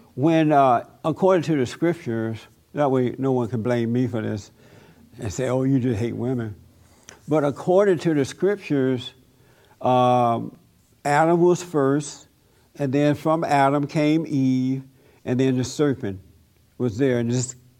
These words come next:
garden area. And the serpent said to Adam one day,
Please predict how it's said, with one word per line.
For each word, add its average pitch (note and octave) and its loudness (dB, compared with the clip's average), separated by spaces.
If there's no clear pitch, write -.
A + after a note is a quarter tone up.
garden B2+ 0
area. G#2+ -4
And D3+ 2
the C3+ 0
serpent F3+ 0
said D3 0
to C3+ -4
Adam D#3 2
one C3+ 2
day, B2 0